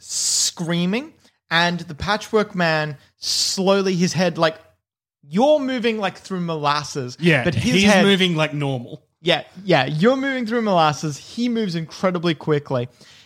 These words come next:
Speaker 1: Your bat comes up, and then as soon as it touches his chin, you're in darkness. You're in blackness. You're in darkness, an empty floating void.
Speaker 2: What the fuck?
Speaker 1: You drift
Speaker 2: What the
Speaker 1: through
Speaker 2: f-
Speaker 1: nothing,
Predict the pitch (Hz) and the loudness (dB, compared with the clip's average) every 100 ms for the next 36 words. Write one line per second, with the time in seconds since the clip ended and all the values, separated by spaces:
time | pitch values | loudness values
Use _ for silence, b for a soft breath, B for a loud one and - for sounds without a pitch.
0 | b - 170 139 190 190 151 - _ - | b -10 -10 -4 0 0 -2 -10 _ -8
1 | 208 240 247 208 262 - b b 170 180 | -4 -4 0 2 2 -2 b b 0 2
2 | 202 202 214 - 165 - 233 262 247 254 | 4 4 0 -4 -2 -2 -2 -2 -4 -8
3 | _ _ - 214 220 - 240 185 202 - | _ _ -4 -2 -2 -4 -6 -4 -4 -4
4 | - 202 226 302 - _ _ 165 180 170 | -4 -2 -2 -6 -18 _ _ 2 4 4
5 | 147 139 123 - - - - 170 165 139 | 2 2 2 -6 -18 -18 -2 0 0 0
6 | 160 175 180 180 190 180 - 156 147 135 | 2 4 2 -2 -4 -4 -6 -8 -6 -2
7 | 165 156 151 - 156 - 156 143 175 185 | 4 4 4 -4 -8 -6 -10 -8 -4 -4
8 | 180 185 180 - - 151 151 147 156 151 | -4 -6 -6 -8 -2 0 2 0 -2 -2
9 | 127 127 123 - - _ _ _ _ _ | -2 -4 -4 -6 -12 _ _ _ _ _
10 | 139 185 381 - - - - - 202 349 | -6 0 0 0 -12 -10 -2 2 2 2
11 | - - _ 160 180 143 160 202 254 - | -6 -10 _ -2 0 0 0 2 0 -4
12 | - - - - 185 190 220 262 247 185 | -12 -4 0 4 4 6 4 4 4 4
13 | 175 254 302 | 4 2 0